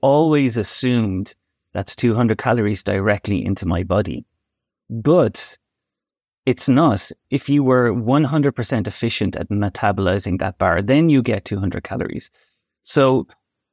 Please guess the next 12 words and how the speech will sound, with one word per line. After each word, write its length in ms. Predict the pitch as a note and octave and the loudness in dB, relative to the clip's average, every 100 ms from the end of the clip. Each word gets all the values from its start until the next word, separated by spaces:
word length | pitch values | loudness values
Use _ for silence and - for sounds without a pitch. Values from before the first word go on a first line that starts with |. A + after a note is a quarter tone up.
| _ | _
you 180 | C#3 C#3+ | 0 0
can, 500 | - C3+ C3 B2 - - A2+ | 4 4 4 2 -2 -10 -4
uh, 140 | B2 | -2
appreciate 520 | A2+ - E3+ - A#2+ | -2 0 2 2 0
that 120 | A2 G2+ | 0 -2
there 140 | G#2 | -2
are 60 | G2 | -2
people 360 | D3+ C#3+ A2+ | -2 0 2
out 200 | A2 G2+ | 2 0
there 240 | A#2 G#2 G2+ | 0 0 0
who 120 | G#2 | -4
could 200 | G#2+ | -8